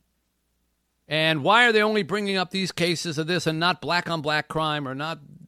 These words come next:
n-, numbers or whatever? Okay, I would say, well, first of all, take a breath. Secondly,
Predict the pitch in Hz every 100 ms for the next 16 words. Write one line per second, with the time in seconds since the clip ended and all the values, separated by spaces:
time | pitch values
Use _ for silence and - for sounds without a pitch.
0 | - 139 156 135 139 143 139 143 160 160
1 | 156 147 143 143 147 170 151 127 _ _
2 | _ _ _ _ _ _ - 160 135 123
3 | 139 _ _ 147 185 - 185 165 _ 180
4 | 185 185 _ _ _ _ _ _ _ _
5 | - - 113 - 135 127 - - 98 -
6 | 127 139 - - _ _ _ _ _ _
7 | _ _ _ _ - - 208 254 - 127
8 | 127 143